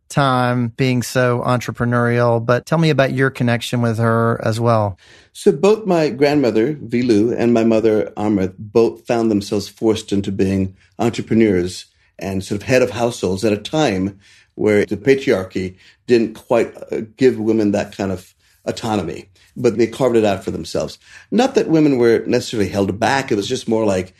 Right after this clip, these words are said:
Speaker 2: most women in India growing up, regardless, played the role of the housekeeper, the housewife. But my grandfather had passed away, so my grandmother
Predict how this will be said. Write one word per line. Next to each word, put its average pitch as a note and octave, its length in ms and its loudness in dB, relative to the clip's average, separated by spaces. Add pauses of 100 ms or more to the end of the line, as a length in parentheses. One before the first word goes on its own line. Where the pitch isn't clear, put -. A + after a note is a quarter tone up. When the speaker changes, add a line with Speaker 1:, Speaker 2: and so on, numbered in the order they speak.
Speaker 2:
most F#2+ 340 -4
women F#2+ 320 0
in F#2+ 120 -4
India F#2+ 320 -2
growing G2 340 -2
up, F#2+ 180 -2
regardless, F#2 680 -2
played F#2+ 240 -2
the F#2+ 80 -2
role F#2+ 180 0
of F#2 140 -4
the F#2+ 80 -2
housekeeper, F2+ 580 -2
the F2+ 80 -10
housewife. F#2+ 500 -8 (520)
But C3 240 2
my A#2+ 300 2
grandfather B2+ 640 0
had G2 120 -2
passed - 320 -6
away, A#2+ 300 2
so A2 140 -6
my G2+ 120 2
grandmother G2+ 720 2